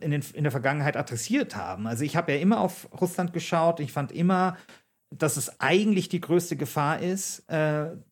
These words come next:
de-, de-, mit der wir uns halt hier jetzt auseinandersetzen müssen. Ich hab mich immer, hab mich immer, hab mir immer gewünscht, dass man sich mehr für so geopolitische Themen interessiert.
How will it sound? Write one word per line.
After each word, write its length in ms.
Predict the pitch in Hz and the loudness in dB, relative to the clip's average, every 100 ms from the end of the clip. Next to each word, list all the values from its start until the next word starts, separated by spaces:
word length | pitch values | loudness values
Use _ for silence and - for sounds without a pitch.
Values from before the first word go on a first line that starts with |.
| _ - | _ -8
de-, 180 | - | -8
de-, 160 | 139 156 | -6 -4
mit 180 | 147 147 | -2 0
der 180 | 151 147 | 0 2
wir 100 | 147 | -2
uns 160 | 139 | 0
halt 140 | 147 - | -2 0
hier 380 | 139 139 135 139 | 2 4 2 0
jetzt 180 | 147 | -2
auseinandersetzen 880 | 147 131 127 175 202 117 104 - 113 | -2 0 2 4 4 2 -2 -4 -2
müssen. 260 | 110 113 135 | -2 -2 -2
Ich 100 | 123 | -2
hab 100 | 139 | -2
mich 240 | 120 - | -4 2
immer, 500 | 175 208 190 147 131 - | 6 6 6 2 -2 -8
hab 140 | 139 | -10
mich 260 | - 123 - | -10 -12 -2
immer, 420 | 180 208 175 156 - - 80 | 2 4 4 0 -4 -8 -8
hab 120 | 131 | -4
mir 100 | 139 | 2
immer 160 | 175 | 4
gewünscht, 360 | 143 143 185 190 | 4 2 2 0
dass 100 | 139 | -2
man 100 | 139 | -2
sich 140 | 127 120 | -4 0
mehr 160 | 139 | 0
für 160 | - 123 | 0 -2
so 240 | 120 104 - | -2 -4 0
geopolitische 760 | 147 214 214 151 151 135 - | 2 2 2 -2 -2 -4 -6
Themen 380 | 98 160 165 123 | -4 0 0 0
interessiert. 720 | 127 120 117 - 175 113 143 | -2 -2 -4 -2 0 0 0